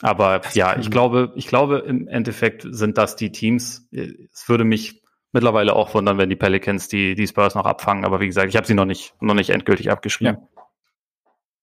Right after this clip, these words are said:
Speaker 2: Noch nicht endgültig. Fast abgeschrieben hatten wir die Wizards eigentlich schon und die sind jetzt eigentlich wieder mittendrin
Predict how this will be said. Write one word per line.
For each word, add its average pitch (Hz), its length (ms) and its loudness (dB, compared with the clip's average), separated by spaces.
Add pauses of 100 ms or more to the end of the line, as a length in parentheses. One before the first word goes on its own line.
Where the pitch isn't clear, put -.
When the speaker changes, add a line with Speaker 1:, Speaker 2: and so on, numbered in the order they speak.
(360)
Speaker 2:
Noch 110 180 0
nicht 117 100 2
endgültig. 104 540 -4
Fast 180 260 0
abgeschrieben 202 460 0
hatten 170 100 -2
wir 143 60 0
die 135 120 2
Wizards 156 280 2
eigentlich 101 260 -4
schon 139 140 0
und 120 120 0
die 117 60 0
sind 147 140 2
jetzt 139 80 -4
eigentlich 139 160 -2
wieder 147 140 2
mittendrin 143 460 0